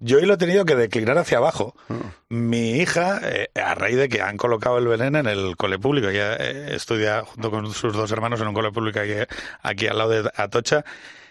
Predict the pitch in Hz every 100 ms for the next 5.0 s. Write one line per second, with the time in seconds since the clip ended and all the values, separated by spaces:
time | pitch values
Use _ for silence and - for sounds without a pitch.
0 | _ _ 135 123 113 123 131 135 185 143
1 | 110 107 139 160 240 - 92 92 101 113
2 | 123 120 104 98 110 95 85 87 95 -
3 | 107 107 107 143 147 107 90 113 98 123
4 | - - 95 139 113 - 92 104 104 -